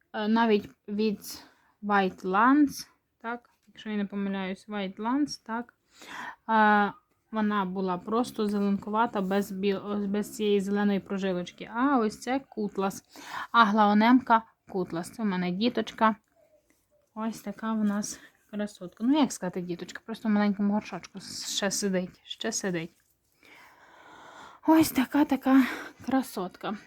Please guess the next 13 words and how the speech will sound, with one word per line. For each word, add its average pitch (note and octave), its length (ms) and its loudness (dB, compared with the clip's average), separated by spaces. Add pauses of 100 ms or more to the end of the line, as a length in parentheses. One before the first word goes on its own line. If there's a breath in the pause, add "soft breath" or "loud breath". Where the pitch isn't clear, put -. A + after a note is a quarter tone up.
Я C4 300 6
планую B3 540 6
пересаджувати A3+ 640 -4
свої F3+ 280 -8
аглаонемки. G3 600 2
Ви A#3+ 120 4
мені B3 220 8
напишіть, A#3 540 -4
чи A3 80 -8
ви G#3+ 160 -2
би G#3 120 -2
хотіли G#3+ 400 -2
пересадку G3 760 -2